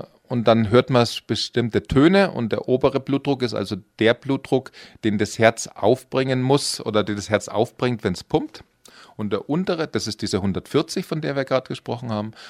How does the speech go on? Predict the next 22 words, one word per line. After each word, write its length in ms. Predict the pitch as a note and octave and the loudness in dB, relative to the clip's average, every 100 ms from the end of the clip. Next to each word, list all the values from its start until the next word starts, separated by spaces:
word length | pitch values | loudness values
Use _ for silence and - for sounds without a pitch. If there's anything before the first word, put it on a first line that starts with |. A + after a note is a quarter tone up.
| - - | -16 -8
und 180 | G2 | -4
der 160 | G2 - | -2 0
untere 360 | D3 F#3+ E3 D#3 | -2 0 -2 -4
Blutdruckwert, 720 | C3+ C3+ C3+ B2+ A#2 A2+ A2+ - - _ | -6 -6 -6 -2 2 2 0 -20 -20 _
das 160 | G#2 G2+ | -6 -4
ist 260 | G#2 - | -8 -2
der 340 | G#2+ A#2 A#2 B2 | 4 6 6 4
Wert, 320 | A#2 B2 - - - - | 4 2 -2 -20 -8 -2
der 100 | G#2+ | -2
in 180 | A#2+ A#2 | -2 -4
den 140 | A2 | -4
Gefäßen 520 | G2+ - G#2+ B2+ - | -6 0 2 2 -2
stehen 380 | - - A2+ D3+ | -6 0 0 0
bleibt, 460 | C#3 B2 B2+ - A2+ | 2 4 2 -2 -2
wenn 220 | A2 G#2+ | -2 -4
die 180 | G#2 - | -10 -4
Klappen 400 | - G2+ - A#2 | 0 0 0 -6
am 120 | G#2 | -4
Herz 400 | G2+ G#2 - - | -2 -4 -8 -10
bereits 480 | A2 G2 G2 - - | -4 -2 -2 -6 -10
geschlossen 420 | G2 F#2+ F#2 A2+ | -6 -4 -4 -6
sind. 320 | G2+ E2+ | -8 -10